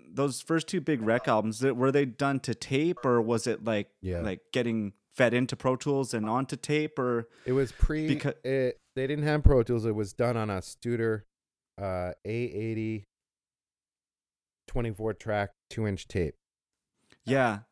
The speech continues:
Speaker 1: I mean, I mean, so, I mean, that's a sound for sure. It had its, it had its issues, it had its,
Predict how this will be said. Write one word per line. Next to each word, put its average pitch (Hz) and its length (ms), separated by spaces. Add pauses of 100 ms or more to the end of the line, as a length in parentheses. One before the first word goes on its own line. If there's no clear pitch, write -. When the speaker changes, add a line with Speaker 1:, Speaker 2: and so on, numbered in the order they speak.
Speaker 1:
I 135 100
mean, 135 160
I 123 180
mean, 131 180
so, 131 440 (460)
I 123 80
mean, 123 240
that's 165 240
a 143 40
sound 110 440
for 110 120
sure. 117 320
It 123 220
had 135 220
its, - 180 (180)
it 101 60
had 123 180
its - 200
issues, 110 440
it 113 100
had 107 200
its, 98 220